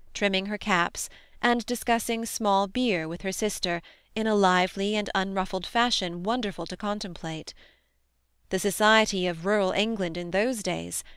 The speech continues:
as Mister Goldwin Smith happily puts it, enjoyed a calm of its own in the midst of the European tempest, like the windless centre of a circular storm.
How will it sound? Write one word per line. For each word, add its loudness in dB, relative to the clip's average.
as -4
Mister -6
Goldwin -4
Smith -4
happily -4
puts -8
it, -4
enjoyed 2
a -2
calm 0
of -6
its -10
own -2
in -6
the -4
midst -4
of -4
the -4
European -4
tempest, -6
like 2
the -2
windless 0
centre -2
of -6
a -4
circular -6
storm. -8